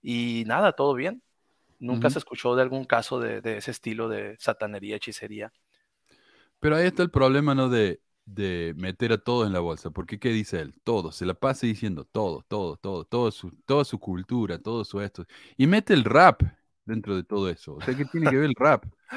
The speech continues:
Speaker 2: con eso?
Speaker 1: Pero
Speaker 2: Eh,
Speaker 1: también al final dice que no le gusta la música de bandas ni rancheras, que esa es música regional. Y cuando
Speaker 2: Sí.
Speaker 1: generaliza eso, genera-, no sé, generalizar está, está muy mal, pues. Entonces,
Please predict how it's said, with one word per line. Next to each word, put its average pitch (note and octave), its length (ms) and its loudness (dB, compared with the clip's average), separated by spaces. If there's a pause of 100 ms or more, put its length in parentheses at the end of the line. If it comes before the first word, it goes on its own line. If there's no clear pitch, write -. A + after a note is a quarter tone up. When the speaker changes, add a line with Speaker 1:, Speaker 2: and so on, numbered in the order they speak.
(600)
Speaker 2:
con B2+ 120 0
eso? F2+ 380 -6 (240)
Speaker 1:
Pero E3+ 160 8
Speaker 2:
Eh, - 20 -4
Speaker 1:
también G#3 240 6
al B3 60 8
final A3+ 260 4
dice A#3+ 220 2
que G3+ 80 0
no G3+ 80 0
le A3 80 6
gusta A3+ 200 0
la G3 80 6
música F#3+ 320 0
de E3 100 4
bandas E3+ 260 0
ni F#3 80 0
rancheras, C#3+ 540 0
que C3 100 0
esa C3+ 160 0
es - 160 -10
música D3 460 0
regional. A2+ 680 0 (460)
Y B2 180 -6
cuando C#3 220 4
Speaker 2:
Sí. - 20 -12
Speaker 1:
generaliza C#3+ 640 4
eso, G3+ 280 2
genera-, C#3 460 -2 (300)
no D3 140 2
sé, B2+ 380 4
generalizar C#3+ 520 2
está, D#3 320 0
está B2+ 220 -4
muy C3 140 -4
mal, A2 220 0
pues. - 220 -16
Entonces, G#2+ 400 -16